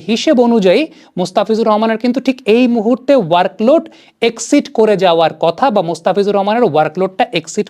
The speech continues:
করে গেছে বলে আমার কাছে মনে হয়, আমার neutral point of view থেকে, এবং সেই জায়গাটাতে ultimately দেখতেই পাচ্ছেন যে রেড লাইটটা ক্রস করে যাওয়া বা রেড লাইনটা ক্রস করে যাওয়া,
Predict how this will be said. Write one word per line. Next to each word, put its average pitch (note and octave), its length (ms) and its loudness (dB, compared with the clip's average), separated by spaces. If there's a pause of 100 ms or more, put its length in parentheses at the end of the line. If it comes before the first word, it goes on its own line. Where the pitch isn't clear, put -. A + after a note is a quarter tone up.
করে F#3 140 0 (160)
গেছে G3+ 260 0 (100)
বলে D4+ 160 4 (540)
আমার B3+ 240 2
কাছে G#3 180 -2
মনে F3+ 220 -2 (100)
হয়, C#4 240 2
আমার F3+ 220 -2 (100)
neutral G#3+ 360 2 (100)
point E3+ 300 -2
of D#3+ 120 4
view F3+ 120 2
থেকে, A#3+ 280 0 (440)
এবং F#3 140 2 (300)
সেই A3 200 2
জায়গাটাতে G3 420 0
ultimately F3+ 340 -6 (100)
দেখতেই G3+ 320 -2
পাচ্ছেন F#3+ 400 -4
যে F3+ 80 2
রেড E3+ 320 0
লাইটটা G#3 340 0 (120)
ক্রস E3+ 220 -4 (120)
করে E3 180 2
যাওয়া E3 260 2 (280)
বা D#3 80 -2
রেড E3+ 220 0
লাইনটা A3 380 0
ক্রস E3+ 220 -4 (100)
করে F#3 200 0
যাওয়া, A#3 200 2